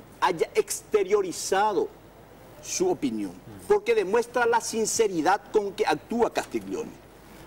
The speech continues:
Por eso no estoy de acuerdo con Pipo Alfonso. Porque Pipo tendría que habernos dicho,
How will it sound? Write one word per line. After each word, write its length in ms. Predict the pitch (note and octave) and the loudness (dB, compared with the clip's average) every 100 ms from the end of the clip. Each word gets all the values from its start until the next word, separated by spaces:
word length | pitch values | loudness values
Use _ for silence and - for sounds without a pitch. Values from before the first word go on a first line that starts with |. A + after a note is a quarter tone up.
| - | 2
Por 140 | G#3+ | 2
eso 120 | C#4 | 2
no 100 | B3 | 0
estoy 180 | C4 C4 | 0 2
de 60 | B3 | 2
acuerdo 320 | A#3+ B3 A3+ | 2 2 2
con 120 | C#3 | -2
Pipo 300 | - B2+ A#2 | -2 -6 -4
Alfonso. 460 | G2+ - E2 D#2+ - - - - - - - - - - - - | -4 -6 -16 -16 -20 -20 -20 -20 -20 -20 -20 -20 -20 -20 -20 0
Porque 220 | G4+ F#4+ | 0 2
Pipo 280 | G4+ B3 C#4 | -2 -2 -4
tendría 380 | - A#3 A3 B3+ | -2 -2 0 0
que 100 | B3+ | 2
habernos 280 | B3 A#3+ A#3+ | 2 2 0
dicho, 260 | B3+ - | 0 -4